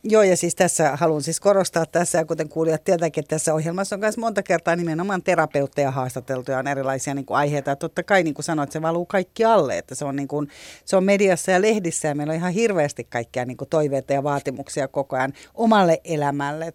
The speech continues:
tai, tai parisuhteelle ja niin edespäin. Tota, sä mainitsit etukäteen, Kitti Suoranta, kun puhuttiin tästä, niin, ää, Suomessa on ollut myös tämmönen niinku kahden ihmisen välinen onnistunut parisuhde liittyy myös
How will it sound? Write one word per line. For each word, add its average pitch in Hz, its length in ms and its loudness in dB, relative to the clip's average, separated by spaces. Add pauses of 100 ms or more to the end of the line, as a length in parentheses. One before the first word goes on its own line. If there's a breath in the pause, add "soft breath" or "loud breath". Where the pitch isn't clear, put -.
tai, 160 260 2
tai 175 320 4
parisuhteelle 151 800 0
ja 143 160 2 (580 loud breath)
niin 220 240 4
edespäin. 165 640 2 (380 loud breath)
Tota, 208 340 2
sä 247 140 -2
mainitsit 277 480 0
etukäteen, 220 540 0
Kitti 165 260 -6
Suoranta, 156 440 0
kun 147 160 -6
puhuttiin 180 460 -2
tästä, 139 360 -2
niin, 143 260 -2
ää, 135 380 0 (160)
Suomessa 208 480 0
on 190 120 -2
ollut 240 320 2
myös 156 240 0
tämmönen 160 320 -2
niinku 156 300 -4
kahden 185 380 0
ihmisen 147 480 -4
välinen 151 400 -2
onnistunut 160 640 -6
parisuhde 143 600 -4
liittyy 143 400 -8
myös 139 600 -12